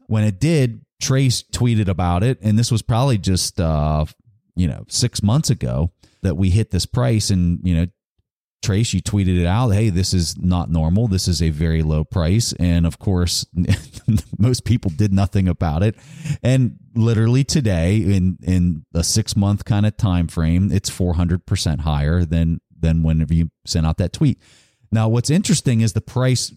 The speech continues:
today is at a two point four, which is very high, uh, relative to other points in time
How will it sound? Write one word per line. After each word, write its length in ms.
today 720
is 220
at 220
a 60
two 240
point 260
four, 320
which 180
is 120
very 500
high, 580
uh, 440
relative 600
to 180
other 220
points 500
in 140
time 520